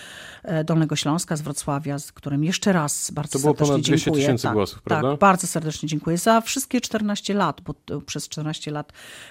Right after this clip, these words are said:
Speaker 1: państwo z tą jedną przerwą, kiedy ze Świętokrzyskiego dano mi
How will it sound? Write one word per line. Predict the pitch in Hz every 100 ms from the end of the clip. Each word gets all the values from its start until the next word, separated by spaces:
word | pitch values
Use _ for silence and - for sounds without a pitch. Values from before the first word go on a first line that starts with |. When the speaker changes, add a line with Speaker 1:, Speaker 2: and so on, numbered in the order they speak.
| -
Speaker 1:
państwo | 165 160 - 151
z | -
tą | 208 196
jedną | 190 165
przerwą, | 160 175 160 156
kiedy | 151 151
ze | 147
Świętokrzyskiego | - 151 147 - - 139 135 143
dano | 139 143
mi | 143